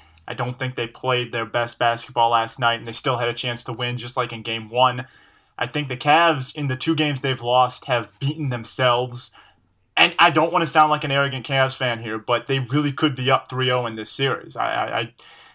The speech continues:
I think that they could have won both the games they lost. I don't think Chicago played well in game three, but I don't think Cleveland played well either.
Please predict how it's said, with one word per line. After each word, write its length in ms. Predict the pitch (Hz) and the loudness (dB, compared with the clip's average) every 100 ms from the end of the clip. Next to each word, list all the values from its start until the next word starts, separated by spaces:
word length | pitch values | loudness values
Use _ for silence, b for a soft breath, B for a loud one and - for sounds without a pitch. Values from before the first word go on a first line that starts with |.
| B | B
I 100 | 123 | -4
think 240 | 147 143 | -2 -2
that 140 | 131 131 | -2 -4
they 100 | 127 | -4
could 140 | 131 | -4
have 100 | 117 | -4
won 240 | 123 127 123 | 2 2 4
both 220 | 123 127 | 0 0
the 80 | 127 | -6
games 260 | 123 117 | -6 -6
they 120 | 113 104 | -6 -4
lost. 540 | 104 123 156 - - b b b _ - _ - | 2 4 2 -4 -18 b b b _ -20 _ 6
I 120 | 165 | 6
don't 180 | 180 175 | 6 2
think 180 | 165 131 | -2 -2
Chicago 440 | 131 156 170 185 | 6 6 6 2
played 280 | 143 139 123 | 0 0 2
well 160 | 127 | 0
in 100 | 120 | 0
game 220 | 120 123 120 | -6 -8 -6
three, 200 | 127 127 | -4 0
but 120 | 123 | 0
I 80 | 143 | 2
don't 220 | 143 135 | -2 -2
think 160 | 135 | -6
Cleveland 340 | 131 139 131 117 | -4 -6 -6 -6
played 220 | 120 110 | -6 -2
well 200 | 113 110 | -2 -2
either. 380 | 117 113 110 | -4 -4 -4